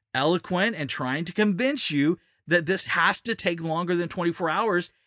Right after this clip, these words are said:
and he starts to add to the Bible. Now, one of the questions you may be asking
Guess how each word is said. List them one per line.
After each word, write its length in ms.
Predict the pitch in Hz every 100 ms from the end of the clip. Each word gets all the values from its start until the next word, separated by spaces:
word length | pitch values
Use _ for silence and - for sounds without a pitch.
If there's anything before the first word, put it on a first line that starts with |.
| _ -
and 200 | 156 156
he 140 | 202
starts 460 | - - 135 143 -
to 180 | 202 - -
add 400 | 123 123 127 139 -
to 280 | - 131 123
the 160 | 120 117
Bible. 520 | 117 127 123 110 - _ _ _ _ _ -
Now, 220 | 160 135
one 240 | 127 170 233
of 60 |
the 80 | 214
questions 460 | - 185 165 135 135
you 100 | 170
may 160 | 160
be 180 | 135 139
asking 680 | 156 233 247 - 117 113